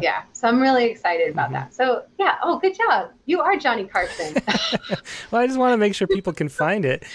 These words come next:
Speaker 2: 'cause I didn't
Speaker 1: Yeah.
Speaker 2: see it, so I wanted to make sure. So anybody can go to Nicole Davis, uh, that's N I C E L L E dot Davis dot com, or dot net, I should say,
Speaker 1: Mm-hmm.
Speaker 2: and, uh, and find the stuff as it comes out. But here's Belly poem number one from this, uh, forthcoming book.
Speaker 1: Um,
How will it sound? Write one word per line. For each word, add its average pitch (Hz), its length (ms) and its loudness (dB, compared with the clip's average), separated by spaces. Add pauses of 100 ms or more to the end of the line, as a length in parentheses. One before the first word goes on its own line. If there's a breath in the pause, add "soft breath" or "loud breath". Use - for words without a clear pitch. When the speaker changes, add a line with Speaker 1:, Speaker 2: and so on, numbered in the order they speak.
(120)
Speaker 2:
'cause 170 100 -2
I 156 160 2
didn't 233 220 0
Speaker 1:
Yeah. 202 320 4
Speaker 2:
see 190 60 2
it, - 20 0
so 151 80 2
I 156 140 4
wanted 165 160 2
to 156 60 2
make 156 180 0
sure. 151 260 0
So 185 160 0
anybody 220 320 2
can 185 80 -2
go 185 80 4
to 170 60 2
Nicole 156 500 2
Davis, 139 540 0
uh, 131 120 0
that's 127 220 -2
N 139 100 0
I 143 140 0
C 135 240 -2
E 135 260 -2
L 135 140 -4
L 135 180 -4
E 135 200 -2
dot 135 280 -6 (260)
Davis 147 360 -2
dot - 200 -4
com, 139 280 -2 (400 loud breath)
or 156 60 0
dot 156 160 0
net, 175 200 0 (240)
I 151 60 -6
should 139 180 -6
say, 139 220 -4 (300 loud breath)
Speaker 1:
Mm-hmm. 233 280 -6
Speaker 2:
and, 143 240 2
uh, 131 140 2
and 135 180 0
find 139 300 0
the 120 60 -4
stuff 143 240 -2
as 131 80 -4
it 135 60 -2
comes 131 220 0
out. 117 220 -2
But 135 100 0
here's 185 200 2
Belly 151 460 2 (120)
poem 160 340 0
number 143 220 2
one 127 300 0
from 127 200 -2
this, 127 220 -4
uh, 127 100 -2
forthcoming 139 500 0
book. 123 200 -4 (1500 loud breath)
Speaker 1:
Um, 196 540 0